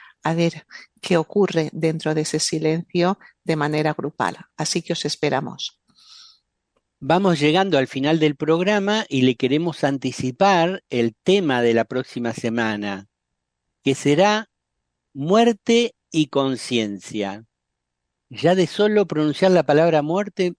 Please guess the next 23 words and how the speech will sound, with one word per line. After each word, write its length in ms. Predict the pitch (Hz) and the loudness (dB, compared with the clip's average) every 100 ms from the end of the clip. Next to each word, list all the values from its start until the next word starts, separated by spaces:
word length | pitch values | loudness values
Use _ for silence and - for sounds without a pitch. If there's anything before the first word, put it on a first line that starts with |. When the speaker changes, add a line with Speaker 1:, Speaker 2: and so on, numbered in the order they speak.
| - | -10
Speaker 2:
muchas 580 | 127 139 165 185 170 139 | -6 -4 -4 -4 -4 -4
personas 800 | - 135 127 - 180 190 190 | 0 0 2 0 0 0 -2
sienten 540 | - - 151 160 165 156 | -4 -2 -2 0 0 0
como 260 | 135 131 | -2 -2
un 200 | 143 135 127 | -4 -4 -2
miedo, 480 | 123 113 107 107 107 | 0 0 0 -4 -6
¿no? 280 | 131 170 - | -8 -8 -6
El 220 | 113 113 | -4 -4
miedo 320 | 127 143 135 | -4 -2 -2
de 100 | 123 | -2
enfrentar 440 | 113 117 113 131 | -6 -10 -4 0
a 60 | 123 | 0
la 100 | 113 | 0
muerte 600 | 117 147 151 143 160 156 | -2 -2 -2 -4 -6 -4
o 160 | 117 110 | -6 -8
qué 220 | - 127 | -4 -2
es 40 | |
lo 180 | 131 117 | 0 -2
que 120 | - | -4
ocurre 340 | 107 - 123 117 | -10 -6 -4 -2
en 140 | 113 | -2
la 100 | 110 | -2
muerte 680 | 110 135 165 156 - 165 160 | -4 -2 -2 -2 -4 -4 -4